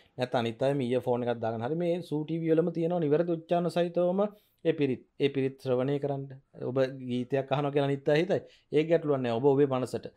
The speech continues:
එහෙම කරලා ඊට පස්සේ උදේ මෛත්‍රී භාවනාව චුට්ටක් කරලා ඔබේ වැඩසටහන්, වැඩ කටයුතු පටන් ගන්න.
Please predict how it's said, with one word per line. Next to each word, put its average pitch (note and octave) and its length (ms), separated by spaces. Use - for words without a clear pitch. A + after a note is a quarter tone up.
එහෙම C3+ 160
කරලා B2+ 300
ඊට C3+ 80
පස්සේ C3 140
උදේ C3 220
මෛත්‍රී A#2+ 460
භාවනාව B2 380
චුට්ටක් A#2 320
කරලා F#3+ 240
ඔබේ G3 160
වැඩසටහන්, F3+ 380
වැඩ C#3+ 240
කටයුතු F3 260
පටන් F3+ 260
ගන්න. A#2 140